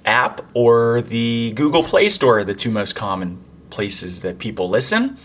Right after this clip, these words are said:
and also on YouTube. And you can find us on YouTube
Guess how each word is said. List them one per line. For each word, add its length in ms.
and 120
also 380
on 140
YouTube. 600
And 160
you 80
can 140
find 440
us 180
on 160
YouTube 540